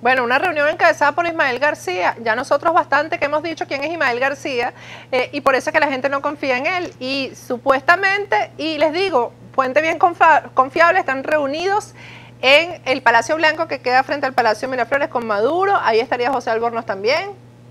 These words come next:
tampoco es de confiar. Está también Eduardo Manuí, que estuvo exiliado en Costa Rica y ya se hablaba de que estaba negociando con el gobierno, igual que Didalco Bolívar. Por cierto, Iván, que me dijeron que Didalco Bolívar ahora está de segundo a bordo en la gobernación del estado de Aragua con Tarek El Aizami.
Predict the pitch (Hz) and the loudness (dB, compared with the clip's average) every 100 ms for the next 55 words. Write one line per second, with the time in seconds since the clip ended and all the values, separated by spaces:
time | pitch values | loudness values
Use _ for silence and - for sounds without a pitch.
0 | - - 208 220 214 254 233 202 - 262 | -4 0 2 2 0 -2 -2 -4 2 2
1 | 381 - - - - - - 226 - 220 | 2 -2 -20 -20 -20 -14 -6 -6 2 8
2 | 208 220 247 240 143 - 214 233 240 240 | 10 10 10 8 6 0 -2 0 0 2
3 | 240 240 226 277 403 320 240 202 214 214 | 2 2 -2 -2 -2 0 2 0 -4 -6
4 | 240 233 269 269 262 262 233 214 208 247 | -2 4 6 6 0 -4 -2 2 2 2
5 | 285 285 214 226 285 370 - 262 214 294 | 0 2 0 0 0 0 0 0 -2 0
6 | 254 247 226 226 233 233 220 214 - 185 | 2 6 8 8 4 0 -6 -6 -4 -4
7 | 233 254 202 196 220 247 226 202 190 185 | -2 -4 -4 -6 -2 -2 -2 -2 0 -2
8 | 220 - - - - - 240 226 233 233 | -4 -10 -14 -20 -18 -12 -6 6 8 8
9 | 247 294 320 294 269 311 302 320 294 277 | 4 0 2 4 4 4 4 4 4 2
10 | 269 349 370 349 359 349 294 269 277 269 | 2 2 2 4 4 2 -2 -2 -2 -4
11 | 311 339 302 269 247 262 247 240 302 311 | 0 2 2 2 -2 0 0 2 4 4
12 | 285 277 302 285 247 285 - 294 285 320 | 4 2 4 6 6 4 2 2 2 -2
13 | 277 233 240 262 269 262 262 269 277 - | -2 2 2 4 6 4 4 6 6 4
14 | 247 226 220 214 208 208 240 294 220 220 | 0 2 4 2 0 -2 -2 2 6 6
15 | 247 240 247 254 269 240 196 220 233 233 | 8 6 6 2 0 0 0 -2 -4 -4
16 | 208 311 | -8 -8